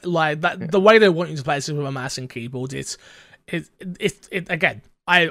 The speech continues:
Speaker 1: I, I didn't really use the numbers. It's all, like, you can put, click numbers for, for each thing. I was very much clicking everything with my mouse, even when it comes to
Speaker 2: I was using
Speaker 1: space
Speaker 2: the
Speaker 1: buying.
Speaker 2: mouse, by the way.
Speaker 1: Yes, it, maybe it's just because I'm a,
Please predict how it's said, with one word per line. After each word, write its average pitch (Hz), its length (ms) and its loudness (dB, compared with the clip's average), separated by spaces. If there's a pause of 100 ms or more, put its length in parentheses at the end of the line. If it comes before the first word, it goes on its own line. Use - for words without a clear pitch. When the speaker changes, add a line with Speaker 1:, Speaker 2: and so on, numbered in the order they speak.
Speaker 1:
I, 170 440 2
I 196 100 4
didn't 262 220 4
really 247 160 2
use 226 180 4
the 156 60 -6
numbers. 202 420 2
It's 185 120 0
all, 196 180 -4
like, 160 180 -2
you 170 80 -4
can 170 120 -6
put, 190 300 -4
click 175 260 -4
numbers 180 360 2
for, 202 280 2
for 190 100 -8
each 202 220 -10
thing. 220 220 -2 (180)
I 202 100 4
was 214 120 4
very 202 140 4
much 190 220 0
clicking 185 280 -2
everything 160 360 -4
with 156 160 -8
my 147 120 -6
mouse, 160 480 -4 (200)
even 190 240 2
when 190 100 0
it - 80 -6
comes 185 180 -2
to - 40 -8
Speaker 2:
I - 20 -4
was - 140 -4
using 175 60 0
Speaker 1:
space 175 160 0
Speaker 2:
the - 60 -6
Speaker 1:
buying. 190 320 2
Speaker 2:
mouse, - 80 -10
by - 60 -16 (100)
the - 60 -16
way. - 60 -16 (280)
Speaker 1:
Yes, 180 420 6
it, 185 160 -4
maybe 220 300 4
it's 165 80 2
just 165 120 -4
because 185 200 0
I'm 170 140 0
a, 165 180 -2